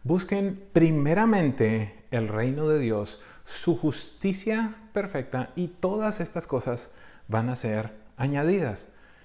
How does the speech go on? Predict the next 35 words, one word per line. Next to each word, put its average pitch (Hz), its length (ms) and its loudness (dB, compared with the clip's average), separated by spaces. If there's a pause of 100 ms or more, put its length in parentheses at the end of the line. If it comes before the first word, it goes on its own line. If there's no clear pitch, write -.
(500)
Pero 143 220 -2
de 147 120 -2
nuevo, 170 360 2
este - 200 -6
es - 60 -4
un 175 120 -2
concepto 165 520 -2
muy 156 300 0
difícil 180 560 -2
de 123 100 0
comprender. 127 640 2
Algunos 139 400 0
están 147 240 -2
diciendo, 156 380 0
"Pero 131 180 2
¿cómo 180 240 0
me 139 140 0
va 120 160 2
a 131 40 0
decir 127 340 0
que 113 100 -4
si - 100 -6
yo 117 100 2
me 139 120 -2
enfoco 147 340 0
en 135 80 2
lo 120 80 4
eterno, 165 380 0
entonces 135 360 -2
me 127 100 0
va 110 80 0
a 110 60 4
aparecer 113 460 0
lo 104 200 -2
terrenal?". 98 560 -2